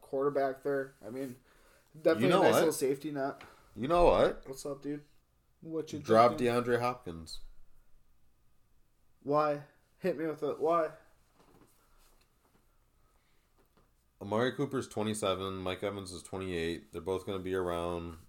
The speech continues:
Speaker 2: until probably early thirties.
Speaker 1: Yep.
Speaker 2: They're gonna be effective while they're around.
Speaker 1: Yep.
Speaker 2: So regardless of where Amari goes, he's gonna be the number one option.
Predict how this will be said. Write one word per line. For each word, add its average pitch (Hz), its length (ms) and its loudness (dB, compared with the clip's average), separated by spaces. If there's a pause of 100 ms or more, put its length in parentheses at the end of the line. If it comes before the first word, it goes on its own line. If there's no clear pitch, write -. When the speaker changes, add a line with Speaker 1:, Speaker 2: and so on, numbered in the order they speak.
(120)
Speaker 2:
until 82 420 -4
probably 80 360 -4 (100)
early 82 260 -6
thirties. 76 520 -8 (160)
Speaker 1:
Yep. 160 240 -8 (580)
Speaker 2:
They're 87 120 -6
gonna 95 140 -2
be 104 100 2
effective 92 400 0
while 82 160 2
they're 85 160 0
around. 76 580 -6 (380)
Speaker 1:
Yep. 139 200 -8 (880)
Speaker 2:
So 90 340 -4
regardless 92 480 0
of 95 80 -6
where 92 120 0
Amari 85 360 -2
goes, 78 300 -4
he's 80 120 -10
gonna 80 180 -6
be 80 160 -6
the 80 80 -4
number 76 220 -10
one 76 120 -8
option. 71 520 -12